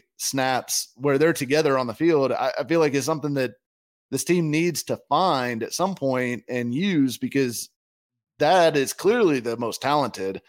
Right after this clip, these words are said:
uh, pass catching set of tight ends that you could have on the field together. And, and if they're at least credible, uh, blockers, which I, I don't think either one of those are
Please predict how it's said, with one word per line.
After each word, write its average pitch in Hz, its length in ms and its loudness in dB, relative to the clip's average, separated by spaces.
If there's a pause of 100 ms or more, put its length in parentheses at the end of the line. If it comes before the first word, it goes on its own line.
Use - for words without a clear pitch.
(360)
uh, 101 560 -2 (120)
pass 123 240 0
catching 101 680 -4
set 113 340 0
of 98 100 -4
tight 107 220 -2
ends 104 180 -4
that 87 80 -8
you 104 80 -6
could 107 120 -4
have 101 180 0
on 101 80 -6
the 92 60 -10
field 98 260 -8
together. 101 440 -2
And, 101 220 -6
and 113 120 -6
if 110 100 -6
they're 120 160 2
at 104 100 0
least 160 260 0
credible, 131 580 0 (560)
uh, 113 220 0
blockers, 104 520 0
which 170 120 0
I, 175 220 4
I 185 40 4
don't 185 140 2
think 151 180 0
either 151 280 2
one 131 260 2
of 127 120 -4
those 120 260 2
are 101 160 -8